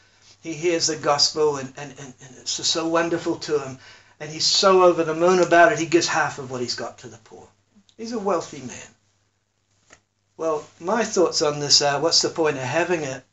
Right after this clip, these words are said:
when Jesus is coming back soon anyway? There is no point in sitting on a lot of assets. There is no point in storing up for tomorrow. There is no point.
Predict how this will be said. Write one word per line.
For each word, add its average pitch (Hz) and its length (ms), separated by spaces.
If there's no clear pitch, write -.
when 147 200
Jesus 143 400
is 135 80
coming 127 320
back 143 240
soon 139 320
anyway? 139 560
There 170 200
is 175 240
no 151 160
point 147 420
in 127 100
sitting 143 460
on 113 380
a 139 100
lot 123 220
of 110 120
assets. - 560
There 160 160
is 190 120
no 208 140
point 170 380
in 151 80
storing 143 500
up 135 140
for 147 120
tomorrow. 123 500
There 160 140
is 170 120
no 180 140
point. 180 400